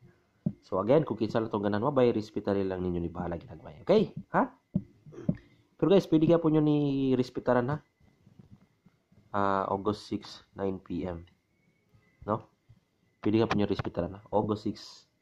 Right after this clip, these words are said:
Ah, August six. <clears throat> October six. No, October six, nine P M, ha?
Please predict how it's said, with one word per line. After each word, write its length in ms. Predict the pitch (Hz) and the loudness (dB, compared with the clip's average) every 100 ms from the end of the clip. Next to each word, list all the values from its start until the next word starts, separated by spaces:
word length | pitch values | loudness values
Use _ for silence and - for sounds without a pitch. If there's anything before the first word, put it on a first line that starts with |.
| - | 0
Ah, 80 | - | 2
August 240 | 185 185 | 4 4
six. 100 | 180 - - - - - - - | 0 0 -14 -6 -6 -8 -20 -12
<clears throat> 80 | - 165 127 87 _ _ _ _ _ _ _ _ - 127 | -2 0 0 -2 _ _ _ _ _ _ _ _ -4 2
October 280 | 131 123 | 4 6
six. 320 | 156 151 - - _ _ _ _ _ _ - | 6 4 0 -16 _ _ _ _ _ _ -2
No, 80 | 110 | 0
October 320 | 104 110 107 | 2 2 2
six, 320 | - - - _ _ _ _ _ _ | -2 -6 -14 _ _ _ _ _ _
nine 480 | - 107 110 107 104 - - | 2 2 2 0 -2 -6 -8
P 160 | 90 | -6
M, 160 | 80 90 | -4 -4
ha? 160 | 123 | -6